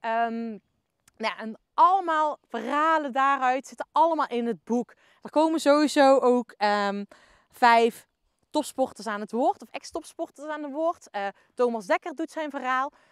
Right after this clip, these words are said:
Eh, Olympisch kampioen Nicolien Sauerbrei zit in het, eh, in mijn boek. Ehm, Femke Heemskerk, eh, onze topzwemster natuurlijk, die heb ik geïnterviewd voor mijn boek. Paralympisch kampioen Sanne Voets, eh,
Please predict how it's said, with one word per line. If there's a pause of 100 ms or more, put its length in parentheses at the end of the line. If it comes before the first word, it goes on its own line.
(140)
Eh,
Olympisch
kampioen
Nicolien
Sauerbrei
zit
in
het,
eh,
in
mijn
boek. (440)
Ehm,
Femke
Heemskerk, (100)
eh,
onze
topzwemster
natuurlijk,
die
heb
ik
geïnterviewd
voor
mijn
boek. (420)
Paralympisch
kampioen
Sanne
Voets, (340)
eh,